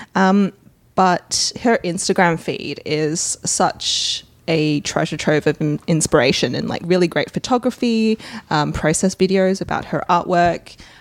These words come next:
I really like the way that she uses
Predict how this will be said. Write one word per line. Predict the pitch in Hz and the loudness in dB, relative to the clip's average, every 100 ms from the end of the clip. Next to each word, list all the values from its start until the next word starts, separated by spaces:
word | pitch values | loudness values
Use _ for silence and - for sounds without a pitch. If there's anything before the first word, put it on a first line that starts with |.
| - _ _ - | -20 _ _ 0
I | 185 | 2
really | 185 180 214 233 | 2 2 0 0
like | 214 170 151 - - - - _ _ _ _ - | 2 2 0 -6 -18 -18 -20 _ _ _ _ -8
the | 196 | -2
way | 160 156 | 0 0
that | 156 - | 0 -4
she | - - 147 | -6 -4 -2
uses | 143 143 160 160 147 | -2 2 2 2 -4